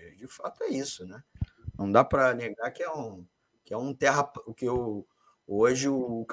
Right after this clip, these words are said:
o que o cap-, o cap-, o capital, né,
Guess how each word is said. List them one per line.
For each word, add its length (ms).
o 140
que 80
o 100
cap-, 340
o 180
cap-, 360
o 80
capital, 840
né, 380